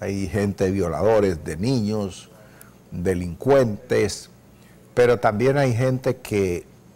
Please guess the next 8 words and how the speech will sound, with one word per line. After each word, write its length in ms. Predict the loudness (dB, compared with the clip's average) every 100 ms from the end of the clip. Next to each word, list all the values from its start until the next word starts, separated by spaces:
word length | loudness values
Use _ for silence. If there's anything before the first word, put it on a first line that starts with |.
| -20 -20 -14
se 280 | -4 2
las 240 | 2 2 -2
juega, 540 | -2 2 2 2 -4 -6 -20 -20 -20 -20 -20 -20 -14
que 160 | -4 -4
pelea 760 | 0 0 2 4 6 6 4
por 120 | 0 -2
los 240 | -2 -4
derechos 760 | -2 0 0 0 0 0 0